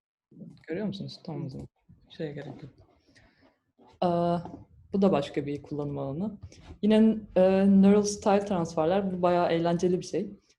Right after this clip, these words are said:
Mesela iki tane resmim var. Bu benim input resmim. Bu da, e, style resmim diyoruz.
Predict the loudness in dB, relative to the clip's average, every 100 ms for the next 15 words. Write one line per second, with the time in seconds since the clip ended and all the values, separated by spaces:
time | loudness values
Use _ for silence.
0 | _ -6 -6 -2 0 2 2 0 0 -2
1 | 0 -2 -2 0 0 0 2 0 0 -6
2 | -6 -6 -8 -8 _ _ _ _ -4 0
3 | 2 0 -4 -18 _ _ -6 -2 0 0
4 | -4 _ _ _ _ -14 -2 2 2 0
5 | -6 -6 -6 -8 -8 -6 -6 -8